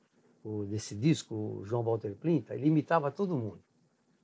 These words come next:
O cara falava, ele imitava o cara. Vai, vai, vai, vai, vai, vai. Um dia ele foi gravar a Cid Almeida, e ela daquele jeito dela, né? Pra quem conhece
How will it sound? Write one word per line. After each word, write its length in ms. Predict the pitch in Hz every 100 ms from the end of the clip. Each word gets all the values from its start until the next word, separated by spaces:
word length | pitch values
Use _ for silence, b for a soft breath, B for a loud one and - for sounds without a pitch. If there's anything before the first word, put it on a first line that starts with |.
| -
O 100 | -
cara 200 | 202 185
falava, 440 | - 175 202 190
ele 300 | 202 196 185
imitava 440 | 175 156 - 165 135
o 60 |
cara. 240 | 117 - -
Vai, 120 | -
vai, 120 | 101
vai, 140 | 95 104
vai, 140 | 113
vai, 140 | 110 104
vai. 180 | 101 - B B B B
Um 100 | 185
dia 140 | 185
ele 140 | 220 208
foi 360 | 190 160 143 - _ - _ -
gravar 380 | 143 135 139 131
a 80 |
Cid 260 | 120 131 117
Almeida, 460 | 113 180 165 104 - _ _ _ _ _ -
e 100 | 131
ela 180 | 139 131
daquele 380 | 123 127 127
jeito 320 | 107 113 117 135
dela, 300 | 175 165 139
né? 80 |
Pra 140 | - 113
quem 200 | 123 113
conhece 500 | 127 117 123 -